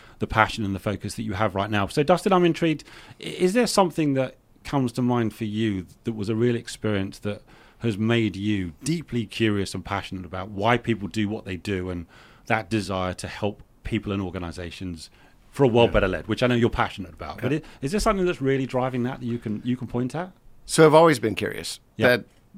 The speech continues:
Speaker 2: uh, leadership, I've been in leadership roles throughout my life. I've seen good and bad. I've been good and bad.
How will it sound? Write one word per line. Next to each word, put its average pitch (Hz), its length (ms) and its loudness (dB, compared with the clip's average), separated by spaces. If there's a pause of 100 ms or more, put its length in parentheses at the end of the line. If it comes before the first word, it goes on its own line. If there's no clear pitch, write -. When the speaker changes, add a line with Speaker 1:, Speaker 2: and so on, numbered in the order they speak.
(160)
Speaker 2:
uh, 107 220 2
leadership, 120 640 2
I've 104 120 -12
been 110 160 2
in 104 100 0
leadership 101 460 0
roles 98 280 0
throughout 101 300 0
my 95 100 -6
life. 95 380 -4
I've 92 100 -6
seen 98 220 0
good 107 400 2
and 87 140 -6
bad. 101 320 -2 (100)
I've 123 260 4
been 113 240 -2
good 98 380 -6 (160)
and 101 180 -6
bad. 90 320 -8